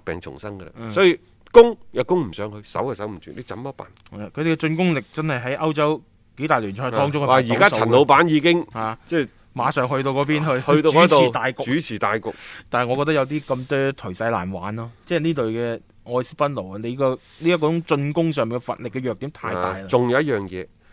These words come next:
Speaker 1: 就係武磊越係，誒，真係唔好意思啊。
Speaker 2: 嗯。
Speaker 1: 佢越係佔據呢一個主力嘅首發嘅位置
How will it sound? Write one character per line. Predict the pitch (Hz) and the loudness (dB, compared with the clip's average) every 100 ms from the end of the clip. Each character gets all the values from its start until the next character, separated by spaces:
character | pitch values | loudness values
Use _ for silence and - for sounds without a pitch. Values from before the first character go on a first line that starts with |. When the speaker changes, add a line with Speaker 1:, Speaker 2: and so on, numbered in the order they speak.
| - _ | -20 _
Speaker 1:
就 | 117 | -8
係 | 117 110 107 | -6 -4 -2
武 | 123 | -2
磊 | 123 120 | 0 -2
越 | 113 113 | -2 -8
係， | - - 104 _ _ - | -8 -10 -10 _ _ -14
誒， | 104 | -10
真 | 113 123 | -4 -4
係 | 76 | -4
唔 | 101 | -8
好 | |
意 | 104 | -8
思 | 85 92 | -10 -12
啊。 | 82 - | -14 -12
Speaker 2:
嗯。 | 113 107 - - - - _ - | -12 -12 -14 -20 -20 -20 _ -2
Speaker 1:
佢 | 160 | 0
越 | 147 147 | 2 0
係 | 120 | 0
佔 | 120 135 131 | -2 -2 -2
據 | 123 131 | 0 -2
呢 | 156 | -2
一 | |
個 | 131 | -6
主 | - 107 | -8 -6
力 | 127 | -6
嘅 | - 104 | -6 -8
首 | 98 113 | -6 -6
發 | 101 | -6
嘅 | 90 98 | -8 -8
位 | 85 80 | -10 -12
置 | - 92 | -16 -18